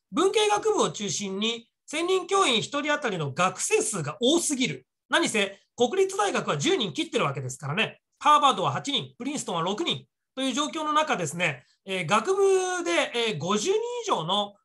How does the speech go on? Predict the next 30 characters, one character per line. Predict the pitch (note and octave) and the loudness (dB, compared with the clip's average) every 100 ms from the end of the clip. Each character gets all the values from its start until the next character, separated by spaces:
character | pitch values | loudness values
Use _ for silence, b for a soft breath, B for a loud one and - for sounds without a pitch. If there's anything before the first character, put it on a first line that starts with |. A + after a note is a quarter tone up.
| _ | _
学 | G3+ G#3 C4+ | -6 -4 -2
生 | C#4+ | 0
を | C4+ | 2
見 | C4+ B3+ | 2 0
て | G3+ | -2
る | D#3 | -2
と | F#3 | -6
い | F#3 F#3+ | -2 -2
う | |
状 | F3+ G3 | 0 -2
況 | G#3+ | -2
で | G#3 | 0
は、 | E3+ F#3 D#3 - _ | 4 4 2 -6 _
と | B3 | -4
て | F#4 | 0
も | A4+ | 2
じ | G4 | 2
ゃ | |
な | B3+ | 2
い | G3 | 0
で | F3 | -4
す | - | -8
け | |
ど、 | F#3 G#3 C3+ - _ | -4 -2 -4 -8 _
大 | F3 G3+ - | 2 2 2
講 | C4 D4+ | 0 0
義 | C4+ C#4+ | 2 0
室 | - A3+ | -2 -4
で | G3+ | -2
の、 | A3+ A3 - | 0 0 -2